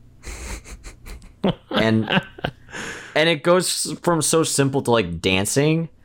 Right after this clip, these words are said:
Speaker 2: to then just full on, like, riding him.
Speaker 1: Yeah. <laughs>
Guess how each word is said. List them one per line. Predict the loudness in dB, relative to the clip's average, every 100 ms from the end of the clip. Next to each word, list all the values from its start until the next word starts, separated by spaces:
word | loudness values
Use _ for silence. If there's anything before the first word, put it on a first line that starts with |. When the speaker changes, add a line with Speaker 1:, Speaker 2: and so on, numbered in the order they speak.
| -20 -20 _ -2
Speaker 2:
to | 2
then | 4 4
just | 2 0
full | 2 4 6
on, | 4 2
like, | 0 2
riding | 2 2 0 -2
him. | -6 -10 -14 -2
Speaker 1:
Yeah. | 2 4 4 4 4 2 2 -2 -8 -2
<laughs> | -2 -2 -6 -2 -2